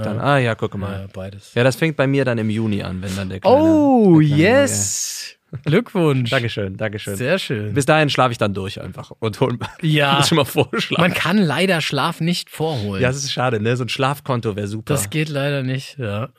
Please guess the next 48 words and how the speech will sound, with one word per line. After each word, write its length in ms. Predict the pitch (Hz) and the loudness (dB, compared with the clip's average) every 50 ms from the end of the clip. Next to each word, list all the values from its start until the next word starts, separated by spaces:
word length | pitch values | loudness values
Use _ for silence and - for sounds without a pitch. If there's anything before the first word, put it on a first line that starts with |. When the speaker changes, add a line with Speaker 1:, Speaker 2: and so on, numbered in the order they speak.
| _ _ _ - | _ _ _ -4
Speaker 1:
Oh, 240 | 131 143 156 165 160 | 0 2 2 2 4
da 140 | 147 143 131 | 4 2 2
kommen 260 | - - 139 135 135 | 0 -2 -2 -2 -2
ja 80 | 131 127 | -2 -2
noch, 300 | 123 123 117 - - - - | -2 -4 -4 -6 -10 -10 -6
da 140 | - 123 | -6 -4
kommen 220 | 117 - 135 135 131 | -4 -4 -4 -4 -4
noch 100 | 127 127 | -4 -4
ein 120 | 123 110 | -4 -6
paar 180 | - 127 120 98 | -6 -6 -6 -4
harte 240 | 113 120 120 131 117 | -4 -6 -6 -6 -10
Zeiten 420 | - - 120 131 131 - 123 113 | -8 -6 -6 -6 -6 -6 -6 -6
auf 180 | 107 104 104 - | -6 -8 -8 -6
dich 140 | - 143 - - | -4 -4 -4 -4
zu, 240 | - - - 147 143 - | -6 -6 -4 -4 -4 -2
<laughs> 40 | |
sag 140 | - 147 147 - - | 0 -2 -2 -2 -4
ich 80 | 135 - - | -10 -8 -4
dir. 400 | - - - 160 160 185 180 - - 170 147 - - - 139 - - - 135 127 - 233 254 | -2 0 2 4 4 4 4 2 0 -2 0 0 -2 -2 -2 -2 -2 -4 -4 -2 -2 0 0
Aber 280 | - 131 156 185 220 208 | 2 2 4 4 4 4
auch 140 | 190 185 160 | 2 2 2
schön. 460 | - - - 190 214 208 180 147 131 | 0 2 4 6 6 6 6 4 0
Es 140 | 131 - - | -2 -4 -2
gibt 220 | 170 165 160 - | -4 -4 -2 0
nichts, 420 | 175 185 190 - - - - - - - - - - - - - - - _ - | -2 -2 -2 -4 -8 -10 -10 -10 -12 -14 -20 -20 -20 -20 -20 -20 -20 -16 _ -4
möchte 380 | 147 160 156 - 165 147 131 123 | -4 -4 -4 -4 -6 -8 -8 -8
je-, 360 | - 143 139 135 143 156 170 | -10 -10 -6 -2 2 2 2
äh, 480 | 180 170 151 123 120 143 139 139 135 135 | 2 0 -2 -6 -4 -2 0 0 0 -2
jedes 320 | 135 127 147 175 185 - | -2 -2 -2 -2 -2 -4
Pärchen 420 | - - - 151 165 175 - 196 165 | -4 -4 -2 0 0 0 0 -2 -4
ermutigen, 640 | 147 147 147 147 147 170 170 - 175 147 143 135 | -2 -2 -2 -2 -2 -4 -4 -6 -6 -6 -6 -8
Kinder 300 | 127 - 139 151 147 127 104 | -6 -6 -6 -4 -4 -6 -6
in 80 | 101 | -6
die 100 | 104 104 | -8 -8
Welt 180 | 101 101 98 - | -8 -10 -10 -10
zu 100 | - 104 | -12 -12
setzen. 300 | 98 98 98 - - 104 | -12 -12 -12 -10 -10 -10
Das 100 | 101 98 | -10 -10
ist 140 | 107 104 110 | -10 -10 -10
wirklich 260 | 123 139 - 147 123 | -10 -8 -8 -8 -6
ein 260 | 120 120 117 117 117 110 | -4 -4 -4 -4 -6 -6
unglaublich 520 | 135 127 127 123 120 120 120 - - - - - | -8 -8 -6 -4 -4 -4 -4 -8 -14 -20 -16 -10
tolles, 400 | - 123 117 120 120 117 117 - | -6 -6 -4 -4 -4 -6 -8 -8
großes 400 | - 120 127 127 123 117 - - | -4 -4 -2 -2 -2 -4 -8 -10
Geschenk, 460 | - - - 92 85 95 - - - _ _ _ | -10 -8 -8 -8 -8 -10 -14 -18 -20 _ _ _
auf 200 | - 107 101 - | -16 -16 -14 -12
jeden 200 | 107 104 101 107 | -12 -12 -12 -12
Fall. 260 | - - 107 98 107 | -12 -14 -14 -14 -14